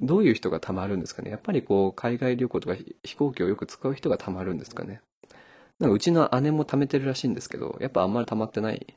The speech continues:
別にそんな貯まってるわけではない。みたいなことは言ってましたね。まあそんな感じで、ちょっとなんか最近はですね、こういうふうに先のことだったり、より今までやってき-、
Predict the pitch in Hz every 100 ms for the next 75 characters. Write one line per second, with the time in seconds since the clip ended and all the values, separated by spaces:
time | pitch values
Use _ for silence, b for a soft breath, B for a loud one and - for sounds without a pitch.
0 | _ - 120 123 123 120 113 107 110 -
1 | 110 107 - - - 92 - B B B
2 | B B - 85 76 87 101 - - 98
3 | - 98 98 - _ _ - _ _ _
4 | _ _ _ _ _ - - B B B
5 | B B 113 113 120 123 123 117 107 110
6 | - _ _ - - 196 113 107 101 -
7 | 139 - 147 120 98 - 87 - 120 123
8 | 120 123 101 - - b b b b b
9 | - - - 151 147 143 139 107 - -
10 | - 50 - - _ _ _ _ _ _
11 | 104 113 135 123 - _ _ _ _ _
12 | 123 135 147 147 117 92 - 107 -